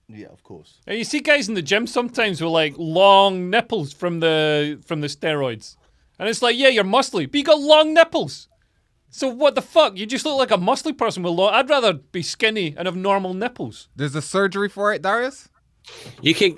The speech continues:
Speaker 4: well, not for long nipples. I think long nipples is a curse from God that you can't sort out.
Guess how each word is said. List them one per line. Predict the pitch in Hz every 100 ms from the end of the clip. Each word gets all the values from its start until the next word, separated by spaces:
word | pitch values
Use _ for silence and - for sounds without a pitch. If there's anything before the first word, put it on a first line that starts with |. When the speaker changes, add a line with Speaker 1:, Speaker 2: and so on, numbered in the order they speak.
| 143
Speaker 4:
well, | 170 165
not | 185 -
for | 175
long | 170 180 175
nipples. | 185 - 123 120
I |
think | 123 156 120
long | 143 160 151
nipples | 160 - 139 117
is | 120
a | 120
curse | - 143 131 -
from | 123 120
God | 131 127 120
that | 110
you | 110 113
can't | 117 - 123 120 _
sort | - 131 120
out. | 123 151